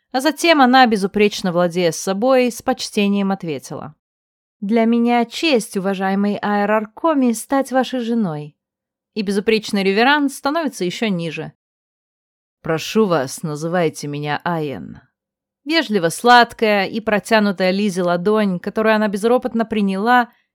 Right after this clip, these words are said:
и позволила местному правителю себя поднять. Взгляд осторожный, несмелый,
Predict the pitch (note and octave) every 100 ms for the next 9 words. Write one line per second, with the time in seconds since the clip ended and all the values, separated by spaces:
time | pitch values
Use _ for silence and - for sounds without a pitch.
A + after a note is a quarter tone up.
0 | _ E4 D#4+ A3 B3 D4 C4 G#3 G#3+ A#3+
1 | A#3+ A3 A3 F#3+ G3+ G#3+ G#3+ G3+ G3+ F3
2 | F3 F#3 D#3 C3 B2+ - _ _ _ _
3 | _ _ _ _ _ A3 A#3 D4 D#4+ C#4+
4 | A#3 - A3+ A#3 B3+ G#3 D#3 B2 - -
5 | G#3 - - G3 A3 G3+ C#3+ C#3+